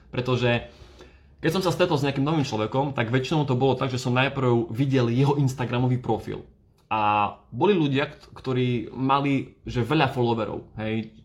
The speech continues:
nad sto tisíc followerov. A automaticky sa mi v hlave vytvorili nejaké predsudky, že wow, keď ten človek má sto tisíc followerov, tak, e, asi bude úspešný, asi má nejaké know-how, asi jednoducho je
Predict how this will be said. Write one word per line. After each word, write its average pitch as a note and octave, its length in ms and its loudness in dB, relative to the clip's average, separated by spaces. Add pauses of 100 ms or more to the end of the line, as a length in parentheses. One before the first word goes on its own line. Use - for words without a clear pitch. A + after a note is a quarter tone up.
(100)
nad B2 240 2
sto - 320 -6
tisíc C3 400 -4
followerov. G#2+ 640 -6 (300)
A A#2 160 2
automaticky D#3+ 640 0
sa D3 80 -6
mi C3 100 0
v A#2+ 140 -2
hlave C#3 160 0
vytvorili B2 480 -2
nejaké A#2+ 240 -4
predsudky, A#2+ 560 -6
že G#2 160 -2
wow, C3 320 2
keď A2+ 160 -4
ten C3+ 160 -2
človek B2+ 320 -2
má B2 240 0
sto - 160 -10
tisíc C#3+ 320 -4
followerov, B2 560 0 (320)
tak, A#2 240 2
e, A#2 240 0
asi B2+ 400 -2
bude B2 400 2
úspešný, B2 720 -4
asi A#2+ 320 -4
má B2 160 0
nejaké A#2+ 400 -2
know-how, A#2+ 640 2 (240)
asi B2 640 0 (240)
jednoducho B2 480 0
je A#2+ 480 0